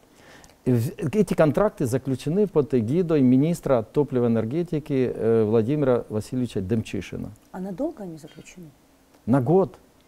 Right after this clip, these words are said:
Speaker 1: Кроме того, что Украина должна будет заплатить большие штрафы в том случае, штрафные санкции, в том случае, если откажется от, э, выполнения этого кон-, контракта. И дальше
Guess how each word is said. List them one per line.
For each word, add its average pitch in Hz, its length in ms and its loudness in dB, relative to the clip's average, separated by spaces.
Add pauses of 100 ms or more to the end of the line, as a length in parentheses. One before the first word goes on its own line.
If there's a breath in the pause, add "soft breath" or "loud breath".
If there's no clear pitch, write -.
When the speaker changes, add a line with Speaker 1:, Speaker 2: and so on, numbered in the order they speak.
(760 soft breath)
Speaker 1:
Кроме 170 360 4
того, 127 300 2
что 117 500 2
Украина 151 520 2
должна 131 360 2
будет 143 300 0
заплатить 127 680 0
большие 120 640 0
штрафы 165 540 -2
в 98 80 -12
том 120 240 0
случае, 139 600 -4 (120)
штрафные 117 400 -2
санкции, 101 460 -8
в 107 80 -14
том 110 200 -4
случае, 147 380 -4
если 117 200 -4
откажется 127 760 -4
от, 110 280 -2
э, 92 360 -4 (580)
выполнения 120 600 0
этого 104 300 -4
кон-, 104 220 -8 (120)
контракта. 110 560 -4 (800 loud breath)
И 117 140 2
дальше 139 600 2